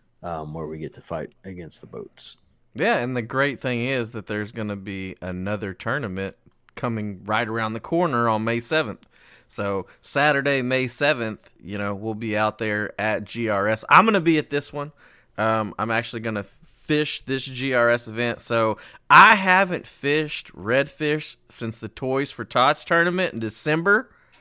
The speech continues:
Speaker 2: I have got to get back into the redfish state of mind. I,
Speaker 1: Well,
Speaker 2: I've
Speaker 1: I can't
Speaker 2: got,
Speaker 1: tell
Speaker 2: I've
Speaker 1: you
Speaker 2: gotta
Speaker 1: where
Speaker 2: get
Speaker 1: they're at.
Speaker 2: back
Speaker 1: I, I would, I would share that information with you, but I just don't know.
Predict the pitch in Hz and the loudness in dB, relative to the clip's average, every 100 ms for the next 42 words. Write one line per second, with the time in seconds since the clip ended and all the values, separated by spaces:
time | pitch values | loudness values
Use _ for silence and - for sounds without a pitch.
0 | _ _ - - _ - 156 180 190 190 | _ _ -20 -20 _ 8 12 12 12 6
1 | 165 156 156 - 147 147 113 110 127 131 | 4 6 6 4 -2 -2 0 2 2 2
2 | 123 113 135 120 110 101 110 117 117 - | -2 -8 -6 -6 -4 -4 0 -2 -2 -4
3 | 113 110 - - 113 107 95 92 92 90 | -4 -4 -8 -6 -4 -4 -4 -4 -2 -4
4 | 92 90 - _ - 107 113 117 156 147 | -6 -12 -20 _ -4 2 4 4 6 6
5 | 143 151 151 - 151 147 143 117 107 160 | 8 8 8 8 8 6 6 6 4 2
6 | - 98 - - 101 95 95 - 104 98 | -2 -12 -18 -14 -10 -10 -10 -6 -4 -2
7 | - 143 143 139 131 135 135 123 131 131 | 4 6 6 4 2 0 0 0 0 0
8 | 127 131 95 87 87 87 95 101 98 85 | 0 -2 -2 -6 -8 -6 -4 -4 -4 -8